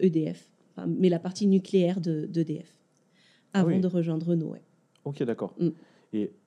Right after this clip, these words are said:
Speaker 2: euh, par, par rapport à toi, dans ta carrière pro, euh, parce que je, je sais pas exactement quand, quand on est ingénieur, en fait, je sais pas si, par exemple, on,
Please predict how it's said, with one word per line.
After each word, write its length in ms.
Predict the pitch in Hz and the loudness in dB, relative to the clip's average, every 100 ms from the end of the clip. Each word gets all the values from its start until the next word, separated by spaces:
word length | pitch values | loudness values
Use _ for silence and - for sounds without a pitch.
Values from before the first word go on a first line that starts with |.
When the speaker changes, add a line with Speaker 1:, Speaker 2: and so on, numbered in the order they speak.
| _ 107 | _ -10
Speaker 2:
euh, 280 | 98 98 92 | -6 -6 -4
par, 240 | 101 - _ | -4 -4 _
par 100 | 107 | -4
rapport 280 | 101 107 101 | -2 -2 -4
à 60 | |
toi, 220 | 98 131 113 | -4 -4 -4
dans 80 | |
ta 100 | 95 | -4
carrière 260 | 90 95 - | -8 -10 -10
pro, 320 | - 131 131 | -8 -4 0
euh, 220 | 95 95 92 _ _ _ _ _ _ _ _ _ _ _ - | 0 -2 -4 _ _ _ _ _ _ _ _ _ _ _ -20
parce 120 | - | -20
que 140 | - 104 | -10 -10
je, 120 | 104 | -10
je 200 | 90 110 | -10 -10
sais 100 | 127 | -2
pas 80 | - | 0
exactement 320 | 120 131 139 | 0 -2 -6
quand, 240 | 117 101 | -4 -4
quand 160 | - 107 | -2 -2
on 80 | 107 | -2
est 40 | |
ingénieur, 440 | 104 101 110 131 | -2 -4 -4 -4
en 40 | 113 | -4
fait, 200 | 123 113 | -4 -6
je 80 | 95 | -6
sais 140 | 101 | -8
pas 160 | 117 123 | -6 -6
si, 220 | - 101 | -8 -8
par 120 | 95 | -8
exemple, 160 | 113 - | -8 -8
on, 280 | 92 90 | -6 -6